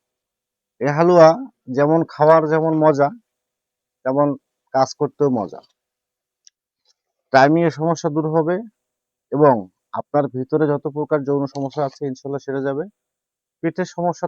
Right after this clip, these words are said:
থাকলে সেটাও দূর হয়ে যাবে। আমি চাই আপনারা অবশ্যই এটা তৈরি করে সেবন করুন, অথবা আমি তো আছি ইনশাআল্লাহ, আমি আব্দুল মতিন কবিরাজ আপনাদের মাঝে। যদি আপনারা অর্ডার করেন ইনশাআল্লাহ পৌঁছায় দেব। একবারেই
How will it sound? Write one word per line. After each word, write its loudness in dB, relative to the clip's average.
থাকলে -8
সেটাও 0
দূর 0
হয়ে -2
যাবে। -8
আমি 2
চাই 8
আপনারা 6
অবশ্যই 0
এটা 0
তৈরি 2
করে 0
সেবন -4
করুন, -4
অথবা -4
আমি -2
তো -2
আছি -10
ইনশাআল্লাহ, -6
আমি -6
আব্দুল -2
মতিন -4
কবিরাজ -2
আপনাদের -6
মাঝে। -4
যদি -8
আপনারা -6
অর্ডার -2
করেন -4
ইনশাআল্লাহ -6
পৌঁছায় -6
দেব। -6
একবারেই 0